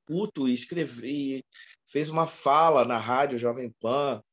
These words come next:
enorme, que mostraram no dia seguinte, <clears throat> porque foi de manhã, e de manhã eu nunca tô acordado. <clears throat>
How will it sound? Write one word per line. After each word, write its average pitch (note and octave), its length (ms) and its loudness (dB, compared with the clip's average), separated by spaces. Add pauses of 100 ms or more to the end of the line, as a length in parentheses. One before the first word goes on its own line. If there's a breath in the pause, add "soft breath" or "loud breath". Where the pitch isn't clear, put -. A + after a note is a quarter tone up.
(760)
enorme, E3 840 2
que C#3+ 180 -8
mostraram D3 640 0
no C3 80 -4
dia C3 160 -6
seguinte, C3+ 600 -4 (120)
<clears throat> F3 400 -2
porque - 160 -8
foi C3+ 160 2
de C#3 100 -2
manhã, C3+ 300 2
e C#3+ 40 0
de C#3+ 100 -4
manhã C#3 180 2
eu C#3 60 0
nunca D3 240 -4
tô - 100 -2
acordado. A#2 580 -2 (880)
<clears throat> C3+ 420 -6